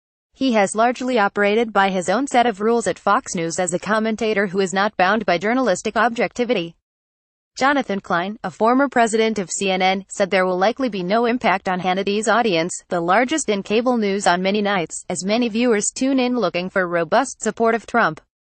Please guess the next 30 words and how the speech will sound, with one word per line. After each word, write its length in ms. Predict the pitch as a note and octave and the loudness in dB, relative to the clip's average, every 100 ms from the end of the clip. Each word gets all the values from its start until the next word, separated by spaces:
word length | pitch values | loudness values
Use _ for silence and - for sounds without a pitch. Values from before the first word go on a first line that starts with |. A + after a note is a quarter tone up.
| _ _ _ _ _ | _ _ _ _ _
Many 240 | A3+ C4+ E4+ | -2 0 2
Fox 380 | C#4+ C4 - C4 | 2 0 0 0
News 280 | C#4 C#4 | 0 0
viewers 420 | G3+ G3 F#3+ G3 G3 | 0 0 2 0 0
might 200 | F3 F#3+ | -2 -2
be 100 | G3+ | -2
delighted 480 | F3+ E3+ E3+ F#3+ | 0 0 0 -2
that 180 | F#3+ F3 | -2 -2
one 220 | E3 G#3+ | 0 0
of 100 | C4 | 0
its 200 | G3+ - | -2 -2
hosts 260 | A3 C4+ - | -2 -2 -2
is 180 | F3 - | -6 -4
so 220 | G#3+ B3 | -2 -2
tightly 440 | - A#3 B3+ C#4 | -2 -2 -2 -4
tied 300 | C4 A3 A3+ | -4 -2 0
into 180 | G#3+ G#3 | 0 -4
Trump's 360 | - A#3+ A#3+ - | -2 -2 -2 -2
inner 180 | G3+ A3 | -2 -2
circle 460 | - A#3 C4 C4 | -2 -2 0 0
and 120 | F#3 | 2
won't 200 | G3 A3+ | 2 0
mind 240 | G3 F#3+ F#3+ | 0 -2 2
that 180 | G#3 F#3+ | 2 2
he 160 | B3 | 0
had 160 | G#3 F3+ | 0 2
not 240 | G3 C#4 | 0 0
disclosed 640 | F#3 F#3 A3 A3 G3+ - | -4 -6 -2 0 0 -2
this 240 | F3 E3+ - | -4 -4 -4
before. 480 | G3 B3+ A3+ E3 | -4 0 0 0